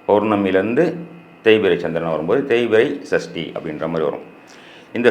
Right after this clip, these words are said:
சூரசம்ஹாரம் அப்படிங்கிற விஷயம் பார்த்தீங்கன்னா, கரெக்டா ஐப்பசி மாசம் வரும். ஐப்பசி மாசம் பாருங்க, சூரியன் கரெக்டா பார்த்தீங்கன்னா துலாம் ராசியில நீச்சமாவார்.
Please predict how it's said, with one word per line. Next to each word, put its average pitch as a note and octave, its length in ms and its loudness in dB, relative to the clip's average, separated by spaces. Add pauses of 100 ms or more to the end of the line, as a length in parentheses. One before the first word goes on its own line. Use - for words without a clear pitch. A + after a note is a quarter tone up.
சூரசம்ஹாரம் G#2 800 6
அப்படிங்கிற F2 360 -2
விஷயம் F#2 240 -2
பார்த்தீங்கன்னா, D2 380 -2 (840)
கரெக்டா A2 320 4 (120)
ஐப்பசி A2 480 2
மாசம் E2+ 280 -2
வரும். - 160 -8 (320)
ஐப்பசி A2+ 420 0
மாசம் F2 280 -2
பாருங்க, F2 240 2 (760)
சூரியன் B2 440 2 (140)
கரெக்டா - 260 2
பார்த்தீங்கன்னா F2+ 320 0 (220)
துலாம் A#2 420 2
ராசியில F2 340 2 (480)
நீச்சமாவார். E2 800 -2